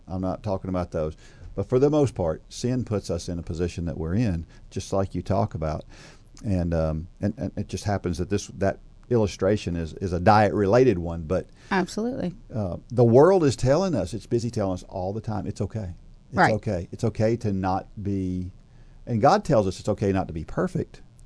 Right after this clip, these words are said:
Speaker 2: Right.
Speaker 1: But he doesn't tell us it's okay to sin.
Speaker 2: Exactly. And, and that's part of this. And that's part of what this, this story is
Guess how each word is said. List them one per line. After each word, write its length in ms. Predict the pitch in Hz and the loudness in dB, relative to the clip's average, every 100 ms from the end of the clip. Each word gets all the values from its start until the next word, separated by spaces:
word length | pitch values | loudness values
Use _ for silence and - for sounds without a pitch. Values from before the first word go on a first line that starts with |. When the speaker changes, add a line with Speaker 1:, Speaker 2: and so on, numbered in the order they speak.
| - | -8
Speaker 2:
Right. 500 | 175 165 - - - - | -2 -2 -2 -8 -16 -8
Speaker 1:
But 120 | - 87 | -2 0
he 40 | |
doesn't 260 | 117 151 92 | 2 0 0
tell 160 | 92 82 | -2 -2
us 80 | 85 | -6
it's 120 | - | -10
okay 220 | 78 78 | -10 -10
to 80 | - | -10
sin. 400 | - - - 101 - - - | -12 -12 -10 -12 -14 -20 -2
Speaker 2:
Exactly. 800 | 185 160 185 202 202 - - - | 0 0 2 4 4 0 -6 -2
And, 180 | 190 190 | 2 4
and 200 | 196 196 | 4 6
that's 300 | 202 220 - | 6 4 -2
part 500 | - - 202 190 190 | -12 2 6 6 4
of 280 | - 180 175 | 2 2 2
this. 280 | 160 160 160 | 2 2 2
And 80 | 190 | 4
that's 160 | 190 | 4
part 240 | - 233 226 | 2 4 6
of 60 | 202 | 6
what 240 | 196 185 180 165 | 6 4 2 2
this, 340 | 190 202 196 - - - - | 4 4 2 -8 -16 -20 2
this 200 | 226 240 | 6 6
story 680 | - - 233 302 208 175 175 | 4 2 4 6 6 4 2
is 420 | 185 190 180 - | 2 2 2 -2